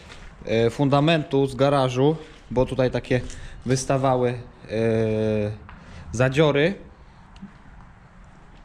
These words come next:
No i co? I t-, wstępnie jest to trochę ubite. Jeszcze muszę sobie tutaj przelecieć szybko to raz ubijarką. Pożyczyłem tutaj od,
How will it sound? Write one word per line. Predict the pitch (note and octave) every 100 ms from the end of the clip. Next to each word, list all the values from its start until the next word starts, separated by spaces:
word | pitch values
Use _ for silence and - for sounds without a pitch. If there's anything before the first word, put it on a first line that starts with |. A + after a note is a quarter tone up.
| - - - - - -
No | C3
i | C#3
co? | C3 A2+
I | A#2+ D3
t-, | D3 - - - -
wstępnie | - - E3+ C#3+
jest | D#3 D3+
to |
trochę | D3 C#3+ D3
ubite. | C3 C3+ - D3+ D3+ - - - - - - - - - - - -
Jeszcze | B2 B2 C3
muszę | C3 C3+
sobie | C3 B2
tutaj | B2 B2+ B2 A#2 -
przelecieć | - C3+ C3+ A2+
szybko | - B2+ -
to | A#2+ A#2+
raz | C3+ D#3+ - - - - - - - - -
ubijarką. | B2+ C3+ C3+ C3+ C3+ F3 F3+ E3 - -
Pożyczyłem | D3+ C#3 C3+ D3
tutaj | C3+ C#3 C3+
od, | C3